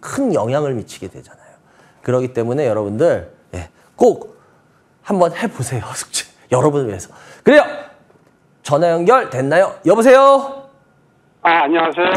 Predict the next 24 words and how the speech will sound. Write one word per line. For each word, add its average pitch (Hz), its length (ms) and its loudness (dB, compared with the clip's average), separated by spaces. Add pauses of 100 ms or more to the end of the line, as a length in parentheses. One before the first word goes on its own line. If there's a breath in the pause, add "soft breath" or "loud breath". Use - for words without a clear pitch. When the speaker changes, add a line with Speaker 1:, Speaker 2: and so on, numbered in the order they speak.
Speaker 1:
예, 185 60 4
안녕하세요. 196 360 2
어디서 302 280 4
누구세요? 269 440 4 (1800)
Speaker 2:
아, 139 140 -8 (140)
수원에 165 400 -2
사는 165 320 -2
저 175 80 -2 (120)
용택이 147 420 -4
할아버지예요. 170 600 -2
Speaker 1:
예, 147 140 4 (100)
용택이 147 300 0
할아버님. 147 560 0 (140)
예, 107 260 -2
그래요. 143 280 0
Speaker 2:
예. 113 200 -8
Speaker 1:
우리 175 100 4
용택이 196 240 2
할아버님 220 280 2
주식하신 196 640 -2
지는 131 360 -2
몇 131 140 0
년 143 140 0
되셨어요? 90 420 -8